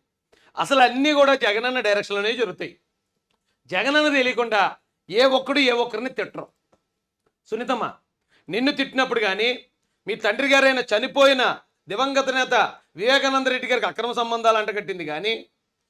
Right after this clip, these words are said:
నీ భర్త మీద ఆ హత్యానేరం మోపింది కానీ, లేకపోతే నీ మీద తెలుగుదేశం పార్టీకి అమ్ముడుపోయావని ఆరోపణ చేయించింది, కానీ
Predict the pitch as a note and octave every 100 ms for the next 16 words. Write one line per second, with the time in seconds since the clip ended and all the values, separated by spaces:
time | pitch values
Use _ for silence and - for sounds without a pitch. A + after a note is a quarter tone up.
0 | _ _ A3 C4+ G3 G3+ A#3+ C#4 C4+ C4
1 | G#3 - - F#3 F3+ G3+ C4+ C4+ C4+ C4+
2 | A#3 A3 G#3+ G#3+ F3 E3+ A3 A3+ - _
3 | _ _ _ G#3 C4 C#4 A#3 A3+ C4+ C#4+
4 | C4 F#3+ - - A3 C4 C4+ C4+ C4+ C4
5 | A3 G#3+ B3+ B3 B3+ B3 A3 G#3+ A3 G#3+
6 | G3+ G3 F3+ F3+ D#3 D#3+ A3 A#3